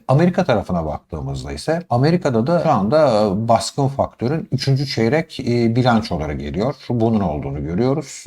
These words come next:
Üçüncü çeyrek bilançoları genelde beklenenden daha iyi geldiği için dolayısıyla piyasaların Amerikan borsalarının yükselişine destek vermiş görünüyor.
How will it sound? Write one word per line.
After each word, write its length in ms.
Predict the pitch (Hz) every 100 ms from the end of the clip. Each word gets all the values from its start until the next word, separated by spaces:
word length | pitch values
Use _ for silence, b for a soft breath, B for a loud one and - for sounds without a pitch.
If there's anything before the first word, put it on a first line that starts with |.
| -
Üçüncü 260 | 131 151 131
çeyrek 340 | 147 143 113
bilançoları 720 | 123 131 131 120 104 113 147
genelde 720 | 110 117 107 110 110 120 139
beklenenden 680 | 113 - 113 113 117 127 127
daha 180 | 110 135
iyi 260 | - 165
geldiği 420 | - 151 147 139 135
için 320 | - 139 170
dolayısıyla 500 | 131 131 98 - 143
piyasaların 640 | - 127 127 - 92 101 -
Amerikan 540 | 117 113 113 127 127
borsalarının 580 | 104 90 - 92 95 123
yükselişine 920 | 143 107 - 113 98 - 120 156 127
destek 420 | 113 101 - 90 80
vermiş 340 | 71 - -
görünüyor. 480 | 82 73 - 85